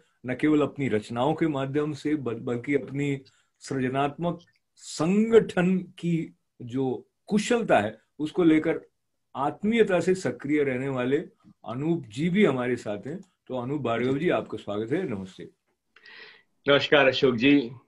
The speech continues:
Speaker 2: धन्यवाद।
Speaker 1: तो बात हम अनूप जी की अनुमति लेते हुए, अ, संतोष जी से उनके जीवन को समझने के बारे में,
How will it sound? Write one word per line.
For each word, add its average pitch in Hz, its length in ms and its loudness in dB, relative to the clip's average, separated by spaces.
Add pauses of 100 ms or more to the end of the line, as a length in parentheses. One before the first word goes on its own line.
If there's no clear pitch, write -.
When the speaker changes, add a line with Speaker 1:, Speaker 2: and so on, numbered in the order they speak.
(880)
Speaker 2:
धन्यवाद। 110 420 2 (1000)
Speaker 1:
तो 160 100 -4
बात 151 440 2
हम 170 340 0
अनूप 143 440 -4
जी 175 120 -2
की 156 100 2
अनुमति 151 380 0
लेते 143 380 2
हुए, 160 320 4
अ, - 140 -4
संतोष 131 600 -2
जी 180 160 -4
से 202 280 6 (540)
उनके 208 1300 4 (560)
जीवन 196 640 4
को 196 320 -2
समझने 151 920 -4
के 185 160 -2
बारे 135 440 2
में, 135 240 -2